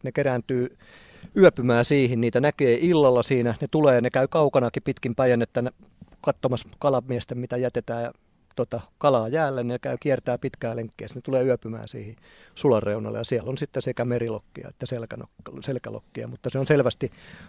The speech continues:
rotevampi, raskastekoisempi lokki, tää merilokki, ja selkälokki on tämmönen huomattavasti merilokkia sirompi, mutta yksi kaksi kun katsoo, niin molemmat on siis tumma, yhteinen nimittäin on se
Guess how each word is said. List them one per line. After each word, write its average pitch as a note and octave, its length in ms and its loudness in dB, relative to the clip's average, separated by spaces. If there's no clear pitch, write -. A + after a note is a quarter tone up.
rotevampi, A2+ 800 2
raskastekoisempi - 880 -4
lokki, - 300 -16
tää - 240 -14
merilokki, A#2 600 -10
ja - 80 -16
selkälokki - 540 -8
on A#2+ 80 -8
tämmönen A#2+ 320 -10
huomattavasti B2+ 540 2
merilokkia C3+ 540 0
sirompi, A2 400 0
mutta A2+ 260 -6
yksi C#3 200 -4
kaksi A#2 140 -8
kun C#3 100 -8
katsoo, B2+ 380 -6
niin C3 160 -8
molemmat B2 340 -4
on B2+ 80 -2
siis - 200 -6
tumma, C3 240 0
yhteinen B2 400 -2
nimittäin B2 340 -4
on B2 40 -6
se C3 60 -8